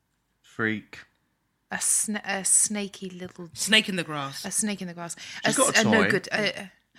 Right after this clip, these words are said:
Speaker 2: a no gooder. A, you're, you're a no gooder.
Speaker 3: Good for nothing.
Speaker 2: Good for nothing.
Speaker 3: Son of a bitch.
Speaker 2: You're a bitch of a son.
Speaker 1: Yeah, I think you've been influenced by Ricky, and I think
Speaker 2: Sorry.
Speaker 1: you're getting it very wrong now as well.
Speaker 2: Yeah, sorry.
Speaker 1: What we're doing is we're thinking of a,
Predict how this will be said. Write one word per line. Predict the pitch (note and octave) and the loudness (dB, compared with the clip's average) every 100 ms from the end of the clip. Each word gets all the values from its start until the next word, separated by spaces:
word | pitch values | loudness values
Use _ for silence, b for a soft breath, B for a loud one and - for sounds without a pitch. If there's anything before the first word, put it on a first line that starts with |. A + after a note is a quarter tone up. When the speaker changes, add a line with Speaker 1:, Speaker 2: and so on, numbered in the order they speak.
| B | B
Speaker 2:
a | A3+ | 2
no | A3 A#3 | 4 4
gooder. | G3 G3+ D#3 - _ - | 2 0 -2 -8 _ -4
A, | G3 | -4
you're, | D3 G3 G3+ E3+ | -2 -2 0 0
you're | G3+ G3 | -2 -2
a | |
no | F#3+ G3+ G3 | -2 -2 -2
gooder. | G3 - - | -4 0 2
Speaker 3:
Good | G3+ | 2
for | D#3+ | 0
nothing. | C#3+ - C3+ | -4 -6 -6
Speaker 2:
Good | A3 G3 | -4 -6
for | F3+ | -6
nothing. | D#3+ - | -10 -8
Speaker 3:
Son | - G#3+ | -2 0
of | F#3+ | 2
a | |
bitch. | D#3+ D3 - - | 2 2 0 -2
Speaker 2:
You're | F#3 E3+ | -2 -4
a | |
bitch | E3 - - | -4 -4 -4
of | F#3 | -2
a | |
son. | - D#3 | -2 -2
Speaker 1:
Yeah, | D#3+ | -2
I | G2 | -2
think | B2+ | -4
you've | B2 | -4
been | A2 | -2
influenced | D3+ G2+ E2 | -2 -6 -6
by | F2 | -6
Ricky, | F2+ - | -6 -4
and | G2 | -6
I | G#2 | -4
think | A#2+ | 0
Speaker 2:
Sorry. | B2+ | 2
Speaker 1:
you're | D3+ | 2
getting | - F#2 | 2 0
it | - | 0
very | A2 A#2+ | 4 4
wrong | F2 F2 | 2 -2
now | F#2 F#2 | -2 -4
as | - | -4
well. | G#2+ E2 - | -4 -6 -6
Speaker 2:
Yeah, | E3+ | -10
sorry. | E3 D#3+ D#3+ | -10 -12 -8
Speaker 1:
What | - | -6
we're | - | -2
doing | A2 G#2 | 2 2
is | G2+ | 0
we're | A2+ | -4
thinking | B2+ G#2+ | -2 -2
of | |
a, | G2+ | -2